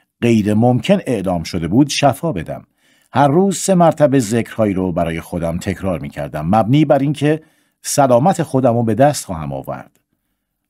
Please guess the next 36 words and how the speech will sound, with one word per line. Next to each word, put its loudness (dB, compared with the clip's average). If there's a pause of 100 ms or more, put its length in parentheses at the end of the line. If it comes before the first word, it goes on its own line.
و 0
پوست 0
من 2
هر 0
روز 2
رو 6
به 2
بهبودی 2
خواهد -10
رفت. -12 (580)
بعد 4
از 4
مدت 2
سه -2
ماه 0
از -6
شر -2
اون -4
خلاص -8
شدم -12 (560)
و 2
پوستی 2
سالم 2
و 6
عاری 2
از -2
بیماری 2
داشتم. -6 (400)
با 4
همین 2
شیوه 0
من 2
تمام 2
احساسات 0
منفی 2
رو 2